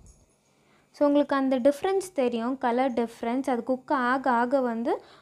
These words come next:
உங்களுக்கு அந்த கலர் மாறும். So அந்த கோல்டன் ப்ரவுன் கலர் வரும். So நல்லா ப்-, கோல்டன் ப்ரவுன் கலர் வந்ததுக்கப்புறம் நம்ம, நம்ம போண்டா வந்து எடுத்துடலாம். So இப்போ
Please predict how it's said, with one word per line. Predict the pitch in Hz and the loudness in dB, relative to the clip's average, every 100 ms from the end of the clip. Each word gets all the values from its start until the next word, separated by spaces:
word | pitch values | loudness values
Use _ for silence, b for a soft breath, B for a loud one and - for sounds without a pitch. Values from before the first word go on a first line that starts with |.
| - | -6
உங்களுக்கு | 277 277 254 | -4 -2 -2
அந்த | 233 233 | -4 -2
கலர் | 233 226 254 262 233 | 0 2 0 0 0
மாறும். | 214 220 254 302 | 0 0 0 0
So | 269 | -2
அந்த | 233 214 | -2 2
கோல்டன் | 247 285 311 285 226 | 4 4 4 2 0
ப்ரவுன் | 220 220 262 - | 0 0 -2 -2
கலர் | 226 226 233 | 0 0 0
வரும். | 220 202 220 427 - b b b b _ _ _ _ _ _ _ _ _ _ - _ _ _ - | -2 0 -2 -2 -8 b b b b _ _ _ _ _ _ _ _ _ _ -20 _ _ _ 0
So | 277 247 | 2 4
நல்லா | 233 294 381 311 | 2 4 4 2
ப்-, | 269 - _ _ 269 | -2 -10 _ _ 2
கோல்டன் | 294 311 302 247 | 4 6 4 2
ப்ரவுன் | 233 262 285 | 0 0 -2
கலர் | 262 226 208 | -2 -2 -2
வந்ததுக்கப்புறம் | 208 226 294 285 - 214 - 370 - b b b - | -4 -4 -4 -4 -6 -6 -6 -8 -10 b b b -2
நம்ம, | 277 294 294 240 - 247 | 2 4 4 0 -4 -2
நம்ம | 254 254 247 | 0 2 2
போண்டா | 262 269 247 226 | 2 2 0 -2
வந்து | 220 254 226 | -2 -2 -2
எடுத்துடலாம். | 214 - 233 214 202 277 508 - - b b b b b b b _ _ _ _ _ _ _ _ _ - | -4 -6 -8 -4 -2 -4 -6 -14 -20 b b b b b b b _ _ _ _ _ _ _ _ _ -12
So | - | -12
இப்போ | 247 | -2